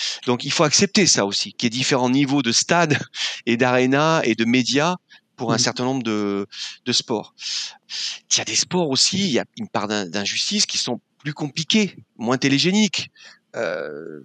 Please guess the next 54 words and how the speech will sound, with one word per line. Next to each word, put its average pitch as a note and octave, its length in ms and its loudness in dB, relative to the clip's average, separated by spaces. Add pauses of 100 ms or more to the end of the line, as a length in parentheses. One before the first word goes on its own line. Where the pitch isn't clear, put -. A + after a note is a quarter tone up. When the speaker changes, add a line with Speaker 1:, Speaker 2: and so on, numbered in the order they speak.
(160)
Speaker 1:
le A2+ 100 -12
moderne B2 360 2
pentathlon, F3 640 0 (840)
c'est - 300 0
pas D3 200 0
évident, E3+ 380 2
quoi. G#2+ 280 -2
C'est, G#2 360 0
alors, G#2 180 -2
on, G#2+ 120 -4
on A2 80 -4
le A2+ 100 0
suit C3+ 240 0
sur A#2+ 160 -2
les G#2 60 -2
Jeux G#2 180 -4
Olympiques. E3 540 -2 (540)
Après, D#3+ 500 2
oh, A#2 100 0
il A2 80 0
y A#2 60 4
a A2 60 4
les A2 100 0
sports - 240 -2
qui A#2+ 100 -6
font A2+ 140 -4
des G#2 180 -4
efforts, E3+ 420 2
qui, A3+ 220 -4 (460)
je - 100 -2
pense A#2+ 180 0
au A#2 60 2
biathlon, C3+ 480 2
qui B2 100 0
a G#2 40 0
fait A2 100 -2
un G#2 60 0
énorme, A2 260 0
euh, G2 240 -2
qui - 140 -4
a - 20 2
développé G#2+ 380 0
le A#2 80 4
sprint, D#3 340 0
des A2+ 80 2
formats G#2+ 300 0
courts. E3 240 0
On D3 100 4
en D3+ 100 4
revient E3 200 0
toujours D3+ 240 -2
à D3+ 40 0
ça. - 140 4
Speaker 2:
Mhm. - 60 0